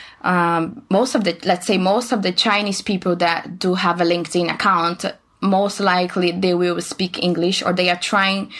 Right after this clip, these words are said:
to enter a foreign market. They're looking for customers there, and it's, and it's one of the most effective way, one of the highest R O Is in the market in terms of social media, uh, for you to, um, acquire a customer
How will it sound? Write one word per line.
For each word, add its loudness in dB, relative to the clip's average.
to -4
enter 2
a 0
foreign 0
market. 0
They're 2
looking 0
for -2
customers -2
there, 0
and 2
it's, -8
and 2
it's -2
one 2
of -4
the 2
most 0
effective -2
way, 2
one 0
of -6
the 0
highest 0
R 4
O 4
Is -2
in 0
the 2
market 0
in 0
terms -2
of 0
social -2
media, -2
uh, 2
for 0
you 0
to, -2
um, 0
acquire 0
a -2
customer -2